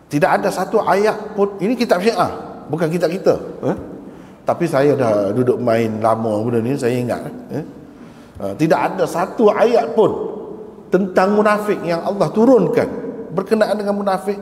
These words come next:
melainkan ayat itu tepat untuk orang yang dinamakan Syiah. Tengok.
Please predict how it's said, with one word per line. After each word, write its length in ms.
melainkan 460
ayat 260
itu 160
tepat 640
untuk 320
orang 320
yang 220
dinamakan 500
Syiah. 300
Tengok. 240